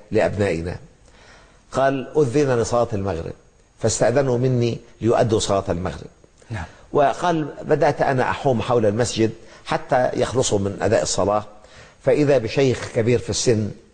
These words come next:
Speaker 1: يقرأ القرآن بصوت مؤثر بطريقة غير عادية." قال: لم أفهم ما يقول، ولكني وجدتني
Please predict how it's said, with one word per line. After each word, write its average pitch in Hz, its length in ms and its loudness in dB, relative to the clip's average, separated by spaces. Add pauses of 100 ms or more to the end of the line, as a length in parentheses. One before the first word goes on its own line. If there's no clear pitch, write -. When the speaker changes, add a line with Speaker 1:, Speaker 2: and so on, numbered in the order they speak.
(300)
Speaker 1:
يقرأ 113 360 0
القرآن 113 680 -2
بصوت 120 440 0 (500)
مؤثر 113 720 0 (180)
بطريقة 113 760 0
غير 110 280 2
عادية." 92 520 -4 (440)
قال: 160 180 0
لم 160 160 0
أفهم 135 340 -4
ما 110 140 0
يقول، 92 360 -4 (500)
ولكني 135 540 2
وجدتني 120 580 0